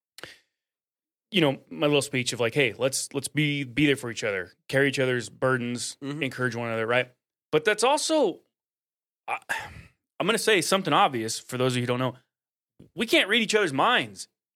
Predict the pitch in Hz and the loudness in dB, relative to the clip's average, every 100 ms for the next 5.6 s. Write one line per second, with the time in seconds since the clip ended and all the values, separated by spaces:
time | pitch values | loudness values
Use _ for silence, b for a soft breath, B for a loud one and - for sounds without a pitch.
0 | - 175 185 - - 262 262 302 165 165 | -2 0 0 -4 2 2 4 2 4 2
1 | 233 170 170 226 240 143 120 190 262 127 | 0 -2 0 2 0 -4 -6 -4 -4 -4
2 | 143 202 - 104 104 117 - 156 139 113 | -4 -2 -4 -4 -6 -4 2 4 4 0
3 | 95 _ _ _ - 175 170 226 208 196 | -8 _ _ _ -2 4 6 4 4 4
4 | 156 135 117 170 262 - 165 139 135 123 | 4 4 4 4 2 2 0 0 -4 -2
5 | 135 120 113 127 113 | -2 -2 -4 -8 -6